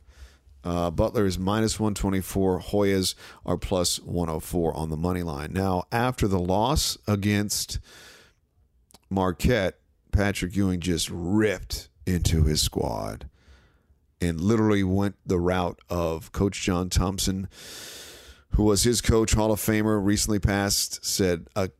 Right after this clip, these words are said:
type of game like this will make Big John roll over in his grave." Yikes.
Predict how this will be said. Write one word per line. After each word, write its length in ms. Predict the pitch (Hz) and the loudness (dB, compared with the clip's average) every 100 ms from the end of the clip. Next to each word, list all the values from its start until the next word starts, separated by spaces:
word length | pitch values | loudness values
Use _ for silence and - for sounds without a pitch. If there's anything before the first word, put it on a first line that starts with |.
| _ _ _ _ | _ _ _ _
type 280 | - 117 117 | 0 2 0
of 120 | 101 | -2
game 280 | 92 104 107 | 0 0 2
like 240 | 98 92 - | 0 -2 2
this 480 | 101 101 - - - | 4 4 0 -2 -6
will 220 | - 95 | -2 0
make 320 | 90 92 85 - | 2 0 0 0
Big 220 | 104 95 | 0 2
John 400 | 104 95 92 90 | 0 2 2 2
roll 460 | 92 98 104 101 - | 2 4 4 0 -2
over 460 | 95 95 90 90 - | 0 0 -2 -6 -6
in 320 | 90 85 87 - _ | -8 -6 -6 -12 _
his 520 | - 82 87 - - - - | -4 -2 -2 -6 -12 -18 -20
grave." 580 | - 82 76 76 - - _ _ _ _ _ _ _ _ _ _ _ _ _ _ _ _ _ _ - | -8 -6 -6 -8 -12 -20 _ _ _ _ _ _ _ _ _ _ _ _ _ _ _ _ _ _ -12
Yikes. 840 | 98 120 220 147 - - - | -4 0 2 0 -6 -10 -10